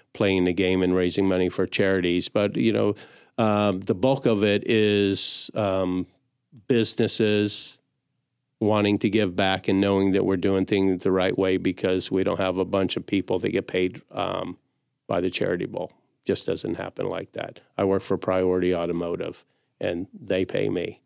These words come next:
because I have other duties that when I'm not raising funds. So we don't have the administrative cost that a lot of other charities have. But they can go on our website and ask questions that way. They're welcome to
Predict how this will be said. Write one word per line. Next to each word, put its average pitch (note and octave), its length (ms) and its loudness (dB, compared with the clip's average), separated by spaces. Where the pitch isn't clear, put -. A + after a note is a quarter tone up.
because F#2+ 340 -4
I F#2+ 120 0
have F#2+ 240 0
other F#2 220 0
duties F#2 500 0
that F#2 200 -2
when A2 180 4
I'm G2 120 4
not G2 220 0
raising F#2 420 0
funds. - 520 -8
So G2+ 300 0
we G#2 80 4
don't G2+ 160 2
have G2 220 0
the G#2 80 4
administrative F#2+ 880 2
cost - 640 -2
that G2+ 160 2
a F#2+ 40 0
lot F2+ 200 0
of F2 120 -2
other F2+ 200 0
charities - 600 -6
have. F#2 320 -4
But A#2+ 260 2
they A#2 120 4
can A2 220 4
go G#2+ 180 4
on G#2 160 4
our F#2+ 120 4
website A2+ 640 2
and A2 100 -2
ask G2 200 0
questions F#2+ 420 0
that G2+ 180 2
way. G#2+ 140 2
They're G2+ 120 2
welcome F#2+ 400 0
to F2+ 260 -2